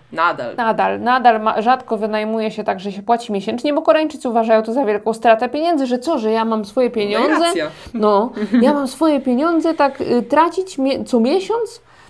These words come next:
Speaker 2: Raczej niechętnie się na to decydują.
Speaker 1: Tak, bo Korea ma bardzo unikatowy system, który jest pozostałością po starych czasach tak naprawdę i on się teraz mega nie opłaca,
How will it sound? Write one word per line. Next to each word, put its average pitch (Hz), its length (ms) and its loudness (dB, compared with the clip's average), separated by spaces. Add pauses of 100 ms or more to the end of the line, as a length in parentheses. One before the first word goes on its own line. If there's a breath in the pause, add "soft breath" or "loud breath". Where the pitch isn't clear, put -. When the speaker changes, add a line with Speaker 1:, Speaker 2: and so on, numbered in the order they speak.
(560 soft breath)
Speaker 2:
Raczej 294 260 2
niechętnie 302 400 0
się 202 140 -8
na 190 160 -4
to 185 160 -12
decydują. 175 540 -8
Speaker 1:
Tak, 185 100 -6
bo 170 80 -2
Korea 214 380 2
ma 208 140 -4
bardzo 220 800 -4
unikatowy 196 800 -6
system, 185 540 -8
który 170 640 -2
jest 170 180 -10
pozostałością 214 600 -8
po 254 80 -14
starych 285 360 -6
czasach 185 280 -8
tak 165 120 -10
naprawdę 170 420 -6
i 170 40 -4
on 185 80 -6
się 208 100 -16
teraz 208 280 -8
mega 208 260 -4
nie 156 140 -8
opłaca, 156 460 -6